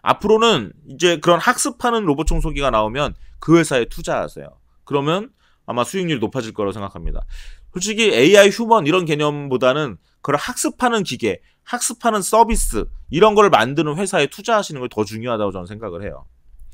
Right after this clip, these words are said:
근데 학습하는 기계보다 경험하면, 관찰하면 할수록 성과가 향상되느냐라는 거예요.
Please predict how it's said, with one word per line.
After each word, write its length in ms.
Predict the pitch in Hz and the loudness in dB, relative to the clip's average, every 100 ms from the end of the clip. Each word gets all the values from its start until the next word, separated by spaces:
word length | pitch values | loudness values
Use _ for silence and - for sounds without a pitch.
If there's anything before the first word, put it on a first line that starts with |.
| - | -20
근데 140 | - 180 | 0 2
학습하는 440 | 220 254 233 220 | 2 0 2 2
기계보다 600 | 175 170 135 123 226 - _ _ _ _ _ _ _ | 4 4 4 4 4 2 _ _ _ _ _ _ _
경험하면, 680 | - 120 147 151 123 107 76 | -8 0 2 4 4 2 -6
관찰하면 680 | - 135 151 190 170 156 120 | -4 -2 -2 2 4 4 2
할수록 520 | 110 180 - 175 214 214 | -2 -4 -2 2 2 2
성과가 680 | - 214 208 185 160 165 - _ | -4 -4 0 2 4 2 -2 _
향상되느냐라는 1040 | 214 220 220 214 175 127 98 90 82 71 | -8 -4 -4 -4 -6 -8 -8 -8 -8 -10
거예요. 140 | 71 | -18